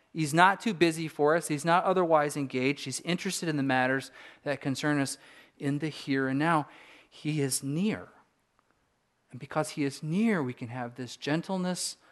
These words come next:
of response in our earthly life, and yet this concerted prayer about what concerns us. And this is the same kind of instruction that Jesus gave when he talked about worrying, right?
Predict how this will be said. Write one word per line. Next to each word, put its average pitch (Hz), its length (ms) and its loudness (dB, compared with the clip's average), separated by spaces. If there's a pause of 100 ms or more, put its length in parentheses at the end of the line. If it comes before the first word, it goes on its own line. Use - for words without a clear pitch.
(200)
of 170 160 -10
response 147 640 -2
in 127 80 -4
our 127 80 -4
earthly 131 380 -6
life, 104 480 -8 (480)
and 120 160 -8
yet 117 140 -6
this - 180 -8
concerted 131 640 -6
prayer 107 400 -4
about 107 280 -12
what - 180 -12
concerns 165 580 -10
us. - 400 -12 (560)
And 147 100 -2
this 196 160 2
is 233 120 -4
the 214 80 -4
same 202 340 2
kind 202 240 4
of 175 80 -2
instruction 165 720 2
that 143 180 0
Jesus 190 540 0
gave 123 260 -4
when 123 100 -4
he 156 140 -2
talked 143 340 2
about 110 300 -6
worrying, 95 520 -10 (200)
right? 135 240 -6